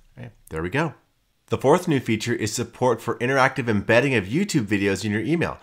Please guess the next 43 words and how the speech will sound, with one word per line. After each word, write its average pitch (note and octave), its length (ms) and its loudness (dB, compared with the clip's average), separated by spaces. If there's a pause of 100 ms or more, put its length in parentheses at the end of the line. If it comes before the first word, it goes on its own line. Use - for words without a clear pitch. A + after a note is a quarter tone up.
(180)
So C#3+ 200 -2
I'm E3+ 140 -2
gonna G#3+ 140 0
send F3 240 0
a - 20 4
mail D3 220 2
to B2+ 80 0
Bill B2+ 260 0
Lumberg A#2+ 400 2
about G2+ 180 -4
this G#2 160 -8
amazing C#3+ 800 0
Outlook A#2+ 320 -4
tips - 240 -6
and A2 100 -6
tricks - 280 -6
video. F2 400 -6 (200)
I D#3+ 60 -10
just G#3 220 -4
paste G#3 260 2
the F#3+ 80 -6
link, G3+ 300 -2 (340)
and F3+ 100 -6
look G3+ 140 2
at G3 60 4
that. C3+ 200 6
It C3 200 -4
renders C3 400 2
the C3 100 -4
video A2 460 2 (220)
right B2 240 4
here A#2+ 180 4
as A2 120 4
a A2 60 0
card G#2+ 560 0 (260)
in G3+ 180 4
the E3+ 60 6
body. G2 440 2 (240)
And D#3+ 100 4
when F3 140 6
I E3 40 6
send F3 300 2
this, C3+ 240 0